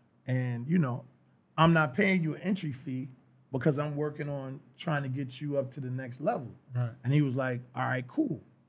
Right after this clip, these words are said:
Speaker 1: So then I went to Tory and I was like, "Yo, who these cats that got the Team nine one four thing out in New Rochelle?" And he was like, "Oh, it's K Bourne and Sean." So I went out, you know, um,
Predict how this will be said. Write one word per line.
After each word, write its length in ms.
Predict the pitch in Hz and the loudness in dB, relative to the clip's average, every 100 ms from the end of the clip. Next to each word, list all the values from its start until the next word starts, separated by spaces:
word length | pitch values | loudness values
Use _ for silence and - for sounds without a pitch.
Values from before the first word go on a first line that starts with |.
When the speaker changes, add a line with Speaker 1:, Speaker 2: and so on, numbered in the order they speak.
| _ _ _ _ | _ _ _ _
Speaker 1:
So 160 | - 135 | 0 2
then 120 | 131 | 4
I 80 | 139 | 4
went 200 | 165 151 | 4 2
to 80 | 123 | -2
Tory 380 | - 196 190 170 | -6 -2 0 0
and 80 | 165 | -2
I 40 | |
was 100 | 170 | -4
like, 140 | 170 | -6
"Yo, 160 | 175 185 | -4 -2
who 180 | 165 202 | 0 0
these 200 | 190 180 | 0 -2
cats 500 | - 226 185 156 - _ _ _ _ _ 143 | -4 0 0 0 -6 _ _ _ _ _ 4
that 280 | 147 143 | 6 6
got 160 | 143 147 | 0 -6
the 60 | 139 | -6
Team 300 | - 156 143 | -4 -4 -2
nine 200 | 139 135 | -4 -4
one 80 | 131 | -6
four 220 | - 113 | -2 -2
thing 220 | - 147 | 0 -2
out 140 | 143 139 | -2 -2
in 100 | 135 | -4
New 80 | |
Rochelle?" 400 | 135 135 294 277 | -6 -6 -2 0
And 80 | 151 | 2
he 60 | 139 | 2
was 80 | 127 | 0
like, 100 | 131 | 0
"Oh, 100 | 123 | 0
it's 100 | 120 | -2
K 220 | - 147 | 2 4
Bourne 580 | 131 151 160 156 156 151 - _ _ _ _ _ - | 4 2 2 2 0 -2 -8 _ _ _ _ _ 0
and 200 | 131 127 | 2 4
Sean." 380 | - 220 214 - - _ _ _ _ _ _ _ _ - | 4 2 0 -4 -14 _ _ _ _ _ _ _ _ -6
So 420 | - 147 135 131 | 2 2 2 -2
I 60 | 135 | -6
went 260 | 135 151 147 | -4 -2 0
out, 300 | 139 131 127 - | 0 -4 -10 -4
you 100 | 160 | -2
know, 280 | 135 127 127 _ _ _ - | -2 -6 -10 _ _ _ 0
um, 540 | 131 123 120 113 110 | 2 2 0 -4 -8